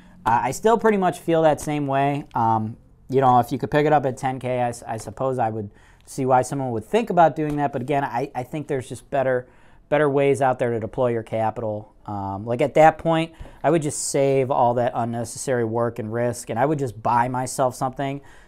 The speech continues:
that's already turnkey, uh, for a hundred K, right? Just put down the twenty-five percent. I'm assuming, like I said, you're a C E O out there in Sacramento, California, so I'm assuming you're a high earner.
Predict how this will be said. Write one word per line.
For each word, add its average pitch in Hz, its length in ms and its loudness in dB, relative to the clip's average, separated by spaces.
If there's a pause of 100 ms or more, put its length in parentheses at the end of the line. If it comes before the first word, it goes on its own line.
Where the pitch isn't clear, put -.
that's 110 160 -10
already 131 500 4
turnkey, 131 800 -6 (340)
uh, 113 200 0
for 151 340 4
a 147 40 4
hundred 151 320 -2
K, 160 360 4
right? 147 280 0
Just 139 180 -12
put 131 180 -4
down 120 220 -2
the 120 60 -6
twenty-five 123 460 -4
percent. 120 440 -4 (380)
I'm 143 180 8
assuming, 170 680 4
like 147 160 4
I 139 40 0
said, 131 260 0
you're 139 160 4
a 131 40 2
C 185 580 -2
E - 40 -4
O 151 340 8
out 139 240 6
there 139 140 0
in 127 80 -4
Sacramento, 127 520 -2
California, 127 720 0
so 131 140 0
I'm 139 120 2
assuming 139 320 -6
you're 123 120 -2
a 120 80 0
high 127 340 4
earner. 127 440 -6